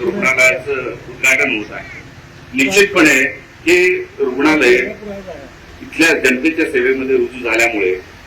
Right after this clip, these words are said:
या ठिकाणी ज्या काही आ-, आजपर्यंत फॅसिलिटी आहेत, त्याच्यामध्ये भर पडणार आहे.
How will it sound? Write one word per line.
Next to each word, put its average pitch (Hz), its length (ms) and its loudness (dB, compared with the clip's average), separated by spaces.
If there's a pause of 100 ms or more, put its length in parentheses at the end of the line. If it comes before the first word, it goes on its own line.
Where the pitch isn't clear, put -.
(160)
या - 220 0
ठिकाणी 131 380 -4
ज्या 123 200 -2
काही 156 500 2
आ-, - 420 -4
आजपर्यंत 175 480 -2
फॅसिलिटी 135 420 0
आहेत, 95 280 2 (360)
त्याच्यामध्ये 147 460 2
भर 131 280 2
पडणार 104 440 2
आहे. 92 100 -4